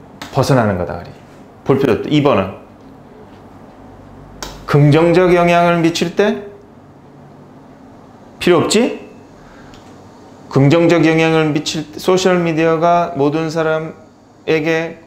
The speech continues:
소셜미디어에서 긍정적 영향을 미치면, 미-, 미치려고 하면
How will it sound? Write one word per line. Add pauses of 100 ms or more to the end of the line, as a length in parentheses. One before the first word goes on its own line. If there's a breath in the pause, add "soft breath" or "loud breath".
(200)
소셜미디어에서
긍정적
영향을
미치면,
미-, (320 loud breath)
미치려고
하면